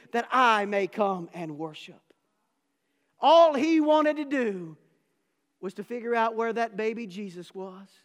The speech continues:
so he could get rid of him.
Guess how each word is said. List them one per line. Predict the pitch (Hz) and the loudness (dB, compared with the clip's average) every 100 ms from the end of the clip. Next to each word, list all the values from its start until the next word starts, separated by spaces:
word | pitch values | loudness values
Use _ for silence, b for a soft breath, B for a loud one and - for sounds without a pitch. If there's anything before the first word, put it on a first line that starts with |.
| _ _ _ _ _ _ | _ _ _ _ _ _
so | - 240 | -4 -2
he | 233 269 | -2 -4
could | 233 170 | -6 -6
get | 233 226 | -8 -8
rid | 190 208 185 | -4 -2 -4
of | 170 | -10
him. | 180 180 170 | -12 -14 -16